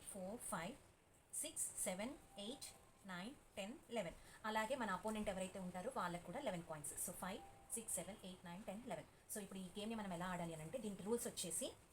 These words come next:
ఏం లేదు. దాడి అంటే మనకి ఎలా అవుతుంది? వన్, టూ, త్రీ. ఇలా లైన్ మీద ఇలా ఫామ్ అయిన దాడియే,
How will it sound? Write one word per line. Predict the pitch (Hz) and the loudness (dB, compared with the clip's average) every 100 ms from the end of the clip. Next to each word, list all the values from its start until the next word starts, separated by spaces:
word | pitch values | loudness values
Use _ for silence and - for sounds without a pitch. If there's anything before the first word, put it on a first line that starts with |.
| - - - - - - - - - | -20 -20 -20 -20 -20 -20 -20 -20 4
ఏం | 269 220 | 6 6
లేదు. | 170 208 | 0 4
దాడి | 226 254 294 | 6 8 6
అంటే | 277 | 6
మనకి | 247 240 | 4 4
ఎలా | 233 247 | 6 6
అవుతుంది? | 240 233 233 254 - - - - - - - 185 | 4 2 2 -2 -6 -20 -20 -20 -20 -20 -14 -10
వన్, | 160 180 330 - - - - | -8 -8 -10 -16 -20 -20 -14
టూ, | 180 170 294 - - - - | -10 -8 -10 -14 -20 -10 -8
త్రీ. | 185 - - - 254 | -8 -12 -20 -4 2
ఇలా | 240 269 - - - - - - 202 | 4 2 -2 -12 -20 -20 -20 -4 0
లైన్ | 202 226 | 2 4
మీద | 220 214 - | 4 2 0
ఇలా | 202 214 247 | 0 2 4
ఫామ్ | 240 240 | 4 4
అయిన | 240 226 | 6 4
దాడియే, | 226 254 | 4 4